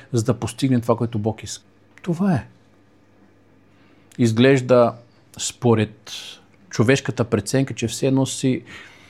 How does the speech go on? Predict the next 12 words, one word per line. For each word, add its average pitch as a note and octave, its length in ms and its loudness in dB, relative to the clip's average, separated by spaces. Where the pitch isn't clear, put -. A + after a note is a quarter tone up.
твоите C#3 360 4
желания A2+ 480 4
няма A2 260 4
значение. F2+ 580 -8
Все - 140 -2
едно C3 140 4
ти B2 200 2
и B2 80 0
се B2 160 2
бориш C#3+ 520 4
за A#2+ 160 -4
това A#2 460 4